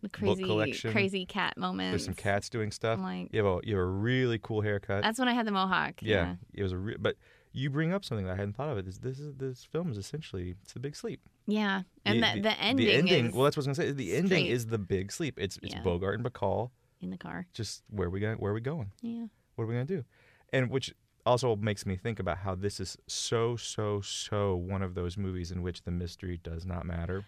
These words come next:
Speaker 1: No.
Speaker 2: Because, you
Speaker 1: It's
Speaker 2: know,
Speaker 1: all about the characters
Speaker 2: that
Speaker 1: and
Speaker 2: great
Speaker 1: the
Speaker 2: story,
Speaker 1: connections.
Speaker 2: that great story, you know, where John Huston calls Chandler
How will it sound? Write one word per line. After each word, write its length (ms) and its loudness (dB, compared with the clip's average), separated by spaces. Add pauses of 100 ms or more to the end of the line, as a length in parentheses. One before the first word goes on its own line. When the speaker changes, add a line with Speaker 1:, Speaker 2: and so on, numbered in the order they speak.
(140)
Speaker 1:
No. 380 -2 (280)
Speaker 2:
Because, 200 -4
you 120 4
Speaker 1:
It's 100 2
Speaker 2:
know, 100 0
Speaker 1:
all 40 0
about 200 -4
the 40 -20
characters 600 -4
Speaker 2:
that 100 6
Speaker 1:
and 80 2
Speaker 2:
great 160 4
Speaker 1:
the 60 -2
Speaker 2:
story, 340 2
Speaker 1:
connections. 300 -4
Speaker 2:
that 100 0
great 220 2
story, 260 2
you 40 2
know, 120 0
where 140 -2 (160)
John 220 2
Huston 380 -4
calls 380 0
Chandler 640 -2